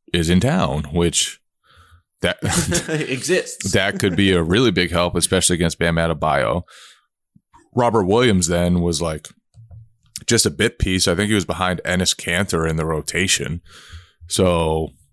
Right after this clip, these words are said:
Speaker 1: a lot <laughs> has changed in two years. Uh, it's just a totally different Celtics team and a totally more physical Celtic. Like, two years ago, Bam Adebayo kicked the Celtics' ass. Uh,
Speaker 2: Yeah.
Speaker 1: like,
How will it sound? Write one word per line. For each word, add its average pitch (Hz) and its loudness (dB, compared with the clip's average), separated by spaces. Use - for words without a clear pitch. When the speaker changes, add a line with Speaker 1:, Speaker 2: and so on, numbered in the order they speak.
Speaker 1:
a 92 2
lot 95 4
<laughs> - -2
has 120 2
changed 104 0
in 87 0
two 110 2
years. 82 0
Uh, 85 0
it's 95 -2
just 98 0
a 87 -2
totally 95 4
different 90 0
Celtics 85 0
team 85 2
and 82 2
a 87 2
totally 110 2
more 95 4
physical 87 0
Celtic. 78 0
Like, 82 -4
two 143 4
years 113 4
ago, 92 2
Bam 92 2
Adebayo 85 0
kicked - -2
the 82 -4
Celtics' 73 -2
ass. - -4
Uh, - -2
Speaker 2:
Yeah. 113 -4
Speaker 1:
like, 85 -2